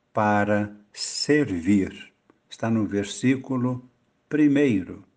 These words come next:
abrindo a carta. Está a serviço de Deus, assim como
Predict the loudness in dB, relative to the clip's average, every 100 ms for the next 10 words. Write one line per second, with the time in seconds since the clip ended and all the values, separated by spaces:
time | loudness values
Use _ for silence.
0 | _ _ _ -4 -4 0 2 2 2 -2
1 | -6 -10 -8 -8 -4 -4 -4 -10 -18 -20
2 | -20 _ _ _ _ _ _ _ _ _
3 | _ _ _ _ _ _ _ _ _ _
4 | _ _ _ -4 -2 -2 2 4 4 2
5 | 0 0 0 0 0 -2 -2 -2 -2 -6
6 | -4 -4 0 0 0 -2 -6 -16 -20 -20
7 | _ _ _ _ _ _ 0 0 2 4
8 | 4 4 2 4 4 2 0